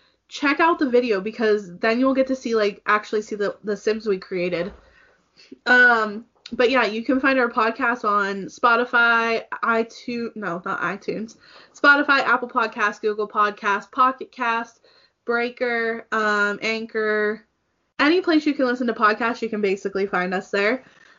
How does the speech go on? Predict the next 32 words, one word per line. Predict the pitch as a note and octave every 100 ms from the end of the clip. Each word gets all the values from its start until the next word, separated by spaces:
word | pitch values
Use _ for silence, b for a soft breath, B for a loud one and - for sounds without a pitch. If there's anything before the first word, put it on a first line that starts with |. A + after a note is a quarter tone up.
| _
Um, | B3 B3 A#3 G3+ F#3+ G3 - _ _ _ _ _ _ _ _ -
and | C#4+
yeah, | D#4 D4+
make | G#3+ A3
sure | - C#4+
you | C4+
subscribe | B3+ A#3+ - G#3+ G#3+
to | A3
us | A3
on | G#3
YouTube, | A3+ C4+ C#4+ C4+ A#3+
give | A#3
us | G3+ G3+
a |
follow, | G3+ - A3+ A3 A3 A3 A3 A3+ b b b -
give, | G#3 C4 C4
send | - B3 C#4+
us | E4
a | C#4
message | A3 A#3 C4+ C4
if | C4 B3+
you | A#3
enjoy | A3 G#3+ G3+
what | G#3 G#3+
we're | G3+
doing, | G3+ F#3+ A#3+ C#4
because | B3+ A#3+ A3+ G#3 G3+ G3 G#3 -
it's | B3 C4 - -
always | A#3+ A#3+ C4+ F4+ D#4+
nice | C4 B3+ B3+
to | C4+
hear | C4 A#3+ A3+ A3 G#3+ A3